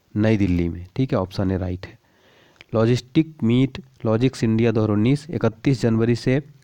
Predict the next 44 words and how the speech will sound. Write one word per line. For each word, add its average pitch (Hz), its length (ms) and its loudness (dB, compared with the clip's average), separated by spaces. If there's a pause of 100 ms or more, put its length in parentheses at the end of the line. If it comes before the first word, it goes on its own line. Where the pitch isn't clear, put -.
दो 123 200 2
फरवरी 110 360 -2
दो 113 120 0
हज़ार 107 140 2
उन्नीस 107 260 -2
तक 139 60 0
नई 107 180 0
दिल्ली 104 240 0
में 107 100 0
आयोजित 101 200 -2
किया 123 180 -2
जाएगा। 123 340 0 (520)
इस 139 100 -6
कार्यक्रम 143 360 2
का 139 120 -2
उद्देश्य 131 320 0
रहेगा 135 160 2
दोस्तों, 143 280 0
भारत 117 320 0
के 131 120 -2
वैश्विक 110 420 0
व्यापार 110 420 0
की 117 320 -2 (680)
लागत 110 460 2
प्रभावशीलता 110 540 0
और 123 80 0
परिचालन 104 420 0
क्षमता 104 360 -2
में 117 100 0
सुधार 95 360 -2
करना। 90 360 -8 (460)
ठीक 113 160 -2
है, 165 160 0 (420)
आपको 110 240 0
बता 131 140 2
दें 151 220 2
कि 143 100 0
यह 131 180 2
कार्यक्रम 127 420 0
Federation 113 480 0
of 120 300 -2 (180)
Indian 117 440 2
Export 117 640 -2
Organization 101 640 0